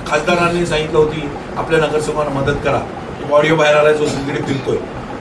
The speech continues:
तर हे जे नगरसेवक आहेत, काय नाव त्यांचं, रमाकांत मडवी, या सगळ्यांची चौकशी झाली पाहिजे. मुंबईवाले नगरसेवक, सर्वात महत्त्वाचं पहिलं, जर या अनधिकृत बांधकामांमध्ये इन्व्हॉल्व असलेल्या लोकांना जर कारवाई केली नाही, निलंबन केली नाही दोन दिवसात,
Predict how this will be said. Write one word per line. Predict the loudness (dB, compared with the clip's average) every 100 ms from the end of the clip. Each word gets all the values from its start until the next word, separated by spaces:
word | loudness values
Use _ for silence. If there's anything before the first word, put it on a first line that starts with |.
| 0
तर |
हे | 4 6 6
जे |
नगरसेवक | 4 4 4 6 4
आहेत, | 4 2 2
काय | 0
नाव | 2 0
त्यांचं, | 0 0
रमाकांत | 2 2 0 -2
मडवी, | 0 -2 -2 -10 -12 -6 0
या | 0
सगळ्यांची | 2 2 2 0
चौकशी | -2 0 0 0 2
झाली | 2 0
पाहिजे. | -2 -4
मुंबईवाले | -2 2 4 4 2
नगरसेवक, | 0 0 -2 -4 -8 -10 -10 -10 -4
सर्वात | 0 2 2 2
महत्त्वाचं | 2 2 2 4 2 0 -6 -10 -12 -4 2
पहिलं, | 4 6 4 0 -6 -4 2
जर | 2
या | 4 4 6 4 2 -4 -12 -12 -6 -4
अनधिकृत | -2 -2 -2
बांधकामांमध्ये | 2 2 4 2 2 0 0 4 4
इन्व्हॉल्व | 2 0 0
असलेल्या | 0 0 2 0 -2 -12 -12 -12 0
लोकांना | 2 2 0 0
जर | 0 -2 -4 -10 -12 -10 -10 -10 -10 -6 -6 0 2
कारवाई | 6 4
केली | 4 4 6
नाही, | 4
निलंबन | 4 4 4
केली | 2 0 2
नाही | 2 4
दोन | 6 6
दिवसात, | 4 4